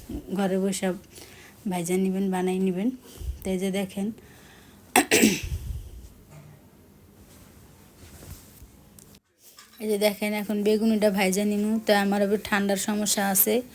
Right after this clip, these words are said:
তো শরীরটা সবসময় একটু অসুস্থ থাকে, তো আমার, আমার কথাও মুখে বাজে। আপনারা যদি আমার কোনো ভুল ত্রুটি হয়, তো আমি ক্ষমার দৃষ্টিকে দেখবেন।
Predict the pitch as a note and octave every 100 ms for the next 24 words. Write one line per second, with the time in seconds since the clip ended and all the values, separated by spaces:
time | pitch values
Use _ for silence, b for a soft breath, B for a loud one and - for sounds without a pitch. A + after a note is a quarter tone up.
0 | B B B - G3+ F#3+ A3 G#3+ G#3+ G3+
1 | - F#3+ - G#3+ G#3 G3 G3 F#3+ F#3 G3+
2 | G3 F#3+ G#3 - F#3+ G3 F#3+ G#3 G#3+ A3+
3 | - G3 F#3+ G3 G3 G3 G3 F#3+ G3+ G3
4 | G3 G3 G3+ F#3+ F#3+ F#3+ F#3 G3 G#3+ B
5 | B B B G3 G3 G#3 G3+ G3 G3 G3
6 | G3 G3+ G3+ F#3+ F#3 F#3+ G3+ G3 G3+ F#3+
7 | F#3+ G3 F#3+ F#3 - G3 G3+ F#3+ G3+ -
8 | F#3 F#3+ F3+ F#3 F3+ F#3+